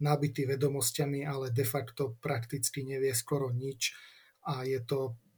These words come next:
v podstate skôr, e, potom o tom ďalšom prístupe a musí sa učiť jednoducho pohybovať v tom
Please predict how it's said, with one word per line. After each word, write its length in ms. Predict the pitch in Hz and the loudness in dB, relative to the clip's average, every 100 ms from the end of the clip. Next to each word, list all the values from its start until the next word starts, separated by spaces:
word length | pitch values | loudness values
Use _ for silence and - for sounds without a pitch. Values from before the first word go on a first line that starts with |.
| _ | _
v 20 | |
podstate 460 | - 127 - 131 131 | -6 0 0 0 2
skôr, 480 | 117 - 139 135 135 | 4 4 2 0 0
e, 120 | 135 131 135 131 156 - 160 - | 0 0 -2 -2 -4 -8 -8 -4
potom 400 | 131 117 135 131 | -2 -2 -2 -2
o 160 | 151 | -4
tom 320 | 117 135 131 123 | -2 -4 -4 -2
ďalšom 560 | 131 143 - 139 120 | 0 2 2 0 0
prístupe 720 | 151 139 - 131 117 139 135 131 - - - _ | 0 2 2 0 -2 0 -2 -4 -12 -20 -20 _
a 320 | - 135 127 151 185 | -6 -4 -4 -8 -8
musí 480 | 175 190 156 120 147 | -8 0 0 2 2
sa 240 | - 139 | 2 0
učiť 480 | 160 117 147 127 139 | 0 0 0 0 -2
jednoducho 480 | 135 127 123 135 117 | -2 -4 -4 -4 0
pohybovať 640 | 139 139 131 135 131 120 | 2 2 0 0 0 -4
v 0 | |
tom 180 | - 147 | 0 0